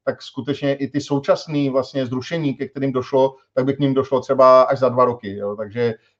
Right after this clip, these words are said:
eh, tato přednostní projednávání umožňovalo to, že, že to ten nejvyšší správní rou-, soud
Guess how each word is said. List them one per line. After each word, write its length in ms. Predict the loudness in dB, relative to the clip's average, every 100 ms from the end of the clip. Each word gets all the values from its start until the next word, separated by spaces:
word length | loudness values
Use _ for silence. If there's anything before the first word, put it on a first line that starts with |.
| -2
eh, 520 | 2 4 4 2 4
tato 280 | 4 4 0
přednostní 380 | -4 -4 -4
projednávání 540 | 2 2 4 2 2 0
umožňovalo 760 | 0 0 0 -2 0 2 2
to, 380 | 2 4 6 4 0 _ -8
že, 420 | 0 4 4 4
že 140 | 0 -2
to 220 | -2 -2
ten 180 | -2 0
nejvyšší 280 | 0 -2 -4
správní 340 | -2 0 2
rou-, 280 | 2 2 -2
soud 340 | -2 -2 -2